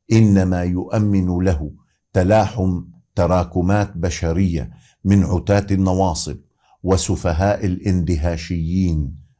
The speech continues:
بالمنظومة الغربية، فلن يتخلوا عنه، لأنهم يرون فيه استكمالا لمعركتهم التاريخية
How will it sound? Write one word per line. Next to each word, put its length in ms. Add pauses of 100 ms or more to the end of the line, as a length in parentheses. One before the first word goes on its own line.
بالمنظومة 880
الغربية، 880 (300)
فلن 380
يتخلوا 800
عنه، 380 (320)
لأنهم 600
يرون 440
فيه 360
استكمالا 960
لمعركتهم 1080
التاريخية 840